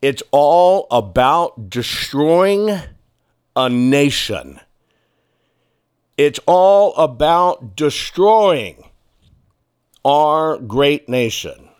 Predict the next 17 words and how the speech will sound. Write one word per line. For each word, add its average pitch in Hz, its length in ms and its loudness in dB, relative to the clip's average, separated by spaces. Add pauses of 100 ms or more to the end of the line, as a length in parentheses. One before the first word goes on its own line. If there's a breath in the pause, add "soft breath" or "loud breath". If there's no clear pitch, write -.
(140)
We 190 320 -2
are 156 240 0 (160)
pawns 127 880 -2 (1080)
in 151 140 -2
a 135 100 -2
psychological 151 1200 0
warfare 123 560 2
game. 101 400 -4 (3250)
And 127 200 -2
I'm 135 160 -4
telling 135 400 0
you, - 260 -16 (1080)
we 156 220 0
need 165 320 -2
to 143 200 0
wake 131 440 -2
up. 180 420 -2